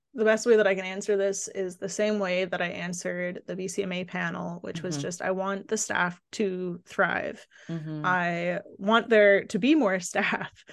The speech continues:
Speaker 1: I want there to be a benefits program for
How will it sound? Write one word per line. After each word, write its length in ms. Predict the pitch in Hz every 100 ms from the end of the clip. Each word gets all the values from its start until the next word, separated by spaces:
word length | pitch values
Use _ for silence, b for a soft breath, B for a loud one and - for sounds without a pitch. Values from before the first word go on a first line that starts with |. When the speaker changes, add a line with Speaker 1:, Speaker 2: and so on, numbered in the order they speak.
| B B 185
Speaker 1:
I 360 | - 185 185 190
want 280 | 180 190
there 420 | - 185 185 190 196
to 160 | -
be 600 | 196 185 180 180 180 170 - _ _ _ _ - 185 -
a 140 | 196 185
benefits 580 | 175 196 220 202 175
program 680 | - 180 160 175 165 165 160
for 800 | 165 180 175 165 165 165 165 -